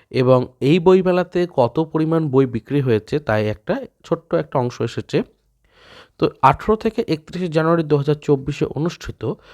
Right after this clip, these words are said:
সাতচল্লিশতম আন্তর্জাতিক কলকাতা বইমেলাতে ঊনত্রিশ লক্ষ বই পোখা সাতাশ কোটি টাকার বই কিনেছেন।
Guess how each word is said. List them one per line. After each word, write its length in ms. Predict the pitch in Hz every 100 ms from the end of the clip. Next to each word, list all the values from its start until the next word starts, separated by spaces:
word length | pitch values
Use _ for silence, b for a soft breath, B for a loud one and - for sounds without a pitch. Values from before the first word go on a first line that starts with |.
| b
সাতচল্লিশতম 800 | - - 131 - 160 165 - 165
আন্তর্জাতিক 600 | - 127 127 147 147 151
কলকাতা 400 | - 127 127 135
বইমেলাতে 680 | 113 107 104 101 104 - 202 B B B B -
ঊনত্রিশ 500 | 165 175 202 214 202
লক্ষ 340 | 196 - -
বই 260 | 190 127 120
পোখা 460 | - 127 - 170 - b b
সাতাশ 580 | - 139 139 175 185 -
কোটি 400 | - 123 151 151 147
টাকার 340 | 120 - 123
বই 180 | 117 107
কিনেছেন। 500 | 101 107 101 - -